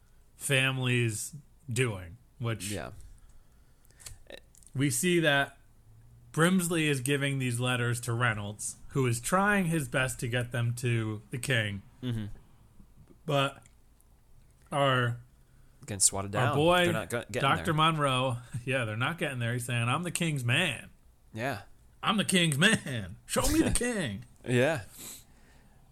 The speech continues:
Speaker 2: And he won't. He gets denied. So it, it's, it's this odd thing where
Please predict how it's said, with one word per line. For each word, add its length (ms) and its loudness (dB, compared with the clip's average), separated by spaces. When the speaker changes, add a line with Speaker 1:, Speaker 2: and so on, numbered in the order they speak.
Speaker 2:
And 220 -2
he 160 -2
won't. 240 -2
He 80 -2
gets 180 2
denied. 420 -2
So 180 4
it, 240 0
it's, 180 0
it's 300 0
this 160 0
odd 280 0
thing 300 0
where 260 -2